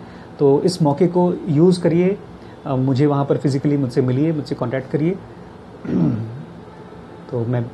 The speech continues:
वेट कर रहा हूँ आप सबसे मिलने के लिए। मैं बहुत एक्साइटेड हूँ अपने, और already काफ़ी लोगों ने एनरोल कर लिया है, तो मैं चाहूँगा कि आप भी, बहुत लिमिटेड लोग रहेंगे, इसलिए फटाफट इसमें अपनी, अ, सीट को बुक कर लीजिए। Thank you so much।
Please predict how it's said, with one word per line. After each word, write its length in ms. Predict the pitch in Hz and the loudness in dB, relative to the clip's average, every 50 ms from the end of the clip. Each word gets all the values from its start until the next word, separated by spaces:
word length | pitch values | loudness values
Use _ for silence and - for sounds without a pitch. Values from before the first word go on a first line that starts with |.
| - - | -10 -8
वेट 280 | 147 123 143 156 156 | 0 2 2 2 2
कर 80 | - 117 | 0 -2
रहा 100 | - 127 | -2 0
हूँ 80 | 120 120 | -4 -4
आप 80 | 120 | -4
सबसे 240 | - 160 - - 143 | -4 -6 -4 -2 -2
मिलने 220 | 127 123 117 117 | -2 0 -2 -2
के 120 | 113 - 139 | -2 -4 -4
लिए। 140 | 123 131 147 | -6 -4 -4
मैं 160 | 143 139 135 | -4 -2 0
बहुत 180 | 127 151 170 | 2 2 2
एक्साइटेड 380 | 160 156 - 175 147 147 175 165 | 2 0 2 2 2 2 2 2
हूँ 120 | 151 170 | 2 2
अपने, 360 | 139 151 139 - - 185 175 - - - - - - - 151 | 2 2 0 0 0 -4 -4 -4 -10 -14 -16 -16 -6 0 4
और 340 | 139 147 147 143 139 143 - - | 4 6 6 6 4 4 4 4
already 280 | 143 160 190 226 - | 4 6 6 4 4
काफ़ी 240 | - 180 175 - 147 | 4 2 2 4 4
लोगों 140 | - 202 214 | 6 6 6
ने 220 | 208 214 208 156 | 4 4 2 2
एनरोल 280 | 156 151 151 175 190 185 | 2 4 6 6 6 6
कर 140 | 185 190 175 | 6 4 6
लिया 240 | 180 185 160 135 117 | 6 6 6 6 4
है, 100 | 117 117 | 4 2
तो 100 | - 139 | 0 -2
मैं 120 | 131 127 | -4 -2
चाहूँगा 320 | 127 151 139 143 151 147 | -2 0 0 2 0 0
कि 120 | 135 131 143 | 0 0 0
आप 140 | 127 123 123 | 0 0 2
भी, 220 | 120 165 180 180 - - - - - - | 2 0 0 0 -4 -8 -16 -12 0 2
बहुत 200 | 143 170 185 185 | 4 6 6 6
लिमिटेड 300 | 185 180 180 180 220 208 | 6 6 8 8 8 8
लोग 200 | 196 185 180 165 | 8 6 6 4
रहेंगे, 260 | 165 160 165 180 202 | 4 2 2 2 2
इसलिए 240 | 196 165 - 170 151 | 0 0 0 -2 -2
फटाफट 280 | - 143 143 147 147 151 | -2 -2 -4 -2 -2 -4
इसमें 220 | 139 - 165 151 | -6 -2 -2 -2
अपनी, 220 | 135 - - 170 | -2 0 -2 -2
अ, 560 | 196 - - - - - - - - - - 147 | -2 -2 -8 -14 -18 -18 -18 -18 -12 -10 -10 -8
सीट 260 | - - 160 143 139 | -4 0 0 0 0
को 160 | - 175 165 175 - - 170 | 0 -4 -4 -4 -4 -2 -2
बुक 160 | 143 135 - | -2 0 -2
कर 80 | 127 | -2
लीजिए। 280 | 113 110 110 107 - - | -2 -2 -4 -4 -8 -12
Thank 220 | - - 147 127 | -10 -8 -8 -6
you 200 | 123 127 - - | -6 -8 -8 -10
so 60 | - - | -10 -10
much। 140 | 143 - | -12 -14